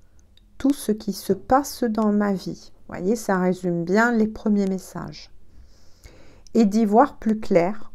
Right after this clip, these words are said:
pour prendre des décisions. Eh ben oui. Oui, ça c'est sûr. La décision de venir à votre rencontre. Vous voyez, ça le résume. Le second,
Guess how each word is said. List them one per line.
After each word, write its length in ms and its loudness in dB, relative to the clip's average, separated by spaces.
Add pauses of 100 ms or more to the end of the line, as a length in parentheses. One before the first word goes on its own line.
pour 220 0
prendre 480 0
des 160 4
décisions. 800 -2
Eh 100 -2
ben 160 -2
oui. 260 -6 (920)
Oui, 160 -4 (100)
ça 220 -10
c'est 160 -2
sûr. 260 0 (720)
La 200 2
décision 880 -4 (140)
de 100 -2
venir 640 -2
à 100 -6
votre 360 -4
rencontre. 840 -2 (1800)
Vous 60 -2
voyez, 260 0
ça 220 -2
le 300 4
résume. 840 -2 (640)
Le 200 2
second, 640 2